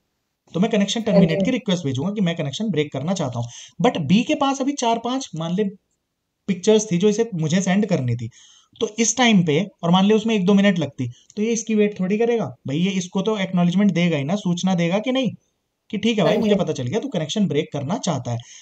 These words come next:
Speaker 1: अब इतना time जो है, जब तक ये अपना fin नहीं भेजेगा, only B can send data, only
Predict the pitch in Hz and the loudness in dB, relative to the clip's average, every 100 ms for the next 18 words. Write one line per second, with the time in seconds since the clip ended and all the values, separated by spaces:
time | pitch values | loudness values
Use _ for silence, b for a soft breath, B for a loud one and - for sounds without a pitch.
0 | b 220 254 214 247 247 269 240 240 214 | b 0 2 0 0 0 2 2 2 4
1 | 226 143 117 - _ _ _ _ - 170 | 4 2 -2 -8 _ _ _ _ -4 -2
2 | 175 262 208 190 226 247 262 254 220 196 | 0 0 2 4 4 2 0 0 2 2
3 | 139 123 123 123 - _ 165 175 208 240 | 0 -2 -4 -4 -10 _ 0 2 2 0
4 | 156 180 180 190 185 156 139 165 127 120 | 2 0 2 0 0 -2 -2 -2 -4 -6
5 | 110 - _ 135 135 135 147 | -10 -14 _ -12 -10 -6 -6